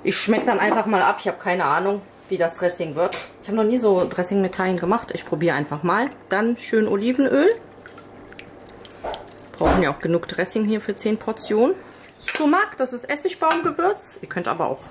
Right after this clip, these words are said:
Essig nehmen. Davon. Nicht zu wenig. Und dann Salz und Pfeffer. Ich weiß nicht, ob ich auch noch Senf dazu geben soll. Ich schmeck mal gleich ab und dann gucke ich mal.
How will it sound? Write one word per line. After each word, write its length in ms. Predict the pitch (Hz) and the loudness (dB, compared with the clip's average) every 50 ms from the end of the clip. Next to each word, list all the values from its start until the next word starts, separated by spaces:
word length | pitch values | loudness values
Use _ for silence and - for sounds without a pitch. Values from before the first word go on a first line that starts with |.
| - - - - - | -20 -20 -18 -12 -8
Essig 340 | 170 165 - 240 233 - 247 | -6 -4 -4 -4 -2 0 2
nehmen. 320 | 247 247 254 262 294 294 - - - - - - - - - - - - - - - - - - - - - - - - - - | 4 4 4 4 2 0 -4 -12 -20 -20 -20 -20 -20 -20 -20 -20 -20 -20 -20 -20 -20 -20 -18 -18 -18 -20 -20 -20 -20 -20 -10 -4
Davon. 420 | - 196 202 202 - - 294 320 392 427 - - - - - - - - | -2 -2 -2 -2 0 0 2 2 2 0 -4 -10 -20 -20 -20 -20 -14 -10
Nicht 480 | 226 220 214 208 208 208 208 196 - - | -8 -6 -4 -4 -2 -2 -4 -4 -6 -6
zu 140 | - 285 185 | -4 -2 0
wenig. 500 | 185 185 208 240 311 392 381 - - - - - - - - - - - - - - - - - - - - - - - - - - - - - - - | 2 2 2 2 2 0 0 -4 -8 -12 -16 -20 -20 -20 -20 -20 -20 -20 -20 -20 -20 -20 -16 -10 -6 -2 -2 0 2 0 0 0 0 0 0 0 2 2
Und 160 | 226 226 - | 2 4 4
dann 180 | 220 202 202 202 202 202 - - - - 170 170 156 | 4 4 4 4 2 0 -2 -4 -4 -4 -2 0 2
Salz 380 | 175 175 165 170 180 180 - | 2 4 4 4 2 2 0
und 180 | - 170 170 170 | 0 0 0 0
Pfeffer. 500 | 165 - - 175 160 - 160 139 135 139 - - - - - - - - - - - - - - - - - - - - - - - - - - - - - - - - - - | 0 -2 -2 -2 -2 0 0 2 2 0 0 -4 -6 -6 -6 -6 -6 -6 -6 -6 -6 -6 -6 -6 -6 -6 -4 -4 -4 -2 -4 -4 -6 -6 -6 -6 -4 -4 -4 -2 -2 -2 -2 0
Ich 60 | - | 0
weiß 100 | 165 185 | 2 2
nicht, 140 | 220 240 226 | 2 2 2
ob 80 | - - | 2 0
ich 100 | - 185 | 0 0
auch 60 | 175 | 0
noch 120 | 175 165 | 0 0
Senf 300 | - - 156 160 220 262 | 0 0 0 0 0 0
dazu 280 | - 320 311 - - 349 | 0 -2 0 0 0 0
geben 260 | 285 320 330 339 320 | 2 2 2 2 4
soll. 180 | 302 320 320 320 349 339 - | 4 2 2 2 2 0 -2
Ich 100 | - 202 | -2 -2
schmeck 300 | - - 233 214 196 - | -2 0 0 0 0 0
mal 120 | 208 170 156 | 0 -2 0
gleich 280 | 160 139 135 - - | 0 -2 -2 -2 -2
ab 120 | 180 - - - | -2 -2 -2 -4
und 100 | 139 131 | -4 -2
dann 120 | 123 123 | -2 -4
gucke 160 | - 135 - | -4 -4 -6
ich 140 | 147 - - | -6 -4 -2
mal. 180 | 139 123 120 | -2 0 0